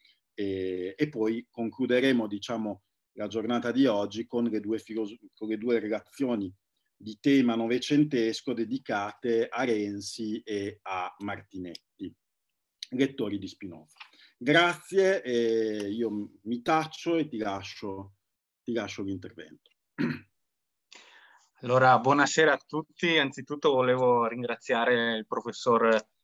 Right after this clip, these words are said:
Speaker 2: Cerrato per avermi dato questa opportunità. E mi scuso perché mi sono collegato un po' <laughs> con mezzi di fortuna, sono, sono collegato col cellulare perché purtroppo la camera del,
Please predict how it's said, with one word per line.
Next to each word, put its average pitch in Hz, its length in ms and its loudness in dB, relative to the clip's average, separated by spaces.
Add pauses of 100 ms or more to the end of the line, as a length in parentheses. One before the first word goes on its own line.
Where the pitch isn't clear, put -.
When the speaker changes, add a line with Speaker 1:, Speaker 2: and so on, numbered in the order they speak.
(300)
Speaker 2:
Cerrato 127 640 2
per 131 100 -4
avermi 127 320 -2
dato 120 840 2 (100)
questa 127 380 0
opportunità. 123 1000 0 (600)
E 143 380 4
mi 151 160 0
scuso 208 340 2
perché 175 240 0
mi 165 120 -4
sono - 260 -2
collegato 135 540 4
un 135 100 -8
po' 127 120 -2
<laughs> 143 220 -2
con 156 180 0
mezzi 135 360 -2
di 143 100 -18
fortuna, 131 640 0
sono, 120 640 0 (260)
sono 135 220 0
collegato 139 540 4
col 139 140 -2
cellulare 131 600 2
perché - 240 -4
purtroppo 127 460 0
la 127 160 -2
camera 131 480 0
del, 120 360 -4